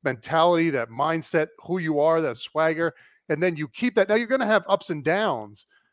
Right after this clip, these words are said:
but some of those games at the beginning of the season, I mean, they were just getting ran through and thrown all over, and I'm just thinking, "Oh, Lord, there's just no way you can turn this around." I was dead wrong.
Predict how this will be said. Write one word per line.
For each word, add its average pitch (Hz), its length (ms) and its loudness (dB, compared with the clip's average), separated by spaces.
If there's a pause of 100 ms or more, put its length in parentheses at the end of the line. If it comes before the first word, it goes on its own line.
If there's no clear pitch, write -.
but 165 140 -2
some 262 220 4
of 320 60 4
those 247 120 0
games 180 220 0
at 156 60 -6
the 135 60 -12
beginning 147 240 -6
of 127 40 -6
the 117 60 -6
season, 202 500 -4
I 123 40 -4
mean, 135 200 -8
they 208 100 -2
were 233 100 -4
just 143 220 -12
getting 156 240 -4
ran 139 640 -6 (200)
through 165 500 0
and 117 240 -8 (100)
thrown 185 300 -2
all 165 180 0
over, 165 180 0
and 127 60 -2
I'm 117 100 -8
just 110 140 -12
thinking, 107 320 -18
"Oh, 113 220 -4
Lord, 104 340 -10 (420)
there's 151 140 0
just 156 200 -4
no 143 100 4
way 139 140 2
you 135 160 -4
can 127 120 -10
turn 127 220 -6
this 120 180 -10
around." 123 440 -6 (640)
I 180 160 8
was 165 240 2
dead 131 440 -4
wrong. 165 380 -2